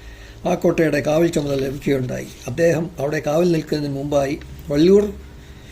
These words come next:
പുഴയിൽ കുളിക്കാൻ പോയി. പുഴയിൽ മുങ്ങി കുളിക്കുമ്പോൾ അദ്ദേഹം അറിയാതെ ഒരു കല്ലിൽ ചവിട്ടി. ആ കല്ല് എന്താണെന്ന് അദ്ദേഹം നോക്കിയപ്പോൾ ആ ഒരു ഗണപതി വിഗ്രഹമാണെന്ന് മനസ്സിലാവുകയും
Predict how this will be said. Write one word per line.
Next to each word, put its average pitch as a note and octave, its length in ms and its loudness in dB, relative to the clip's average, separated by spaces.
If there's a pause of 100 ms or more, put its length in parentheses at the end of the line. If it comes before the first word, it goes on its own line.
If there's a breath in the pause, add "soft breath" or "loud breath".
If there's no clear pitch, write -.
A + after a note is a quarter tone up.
(140)
പുഴയിൽ D3+ 360 4 (180)
കുളിക്കാൻ F3+ 400 4 (100)
പോയി. A2+ 160 -4 (300)
പുഴയിൽ F3 280 6 (120)
മുങ്ങി F3 220 4 (280)
കുളിക്കുമ്പോൾ E3+ 460 2 (120)
അദ്ദേഹം D#3+ 400 0
അറിയാതെ D#3 420 2
ഒരു C3 80 -6 (100)
കല്ലിൽ D#3 340 4
ചവിട്ടി. C3 260 -2 (260)
ആ D#3+ 40 4 (100)
കല്ല് E3+ 300 2
എന്താണെന്ന് D#3 500 0
അദ്ദേഹം E3+ 280 2 (100)
നോക്കിയപ്പോൾ C#3 440 -6 (240)
ആ - 20 -2 (760 loud breath)
ഒരു D3 140 2 (200)
ഗണപതി G3 460 4
വിഗ്രഹമാണെന്ന് C#3+ 680 -2
മനസ്സിലാവുകയും C3+ 680 0